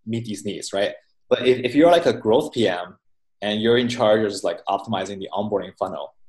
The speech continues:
uh, for, like, Facebook, you,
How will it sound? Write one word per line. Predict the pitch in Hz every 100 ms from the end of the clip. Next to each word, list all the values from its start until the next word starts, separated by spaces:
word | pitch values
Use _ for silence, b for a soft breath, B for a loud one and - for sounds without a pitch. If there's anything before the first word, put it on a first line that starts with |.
| - - - -
uh, | - 92 78
for, | 117 98
like, | 87 -
Facebook, | 123 - - - - _ _ _
you, | 247 139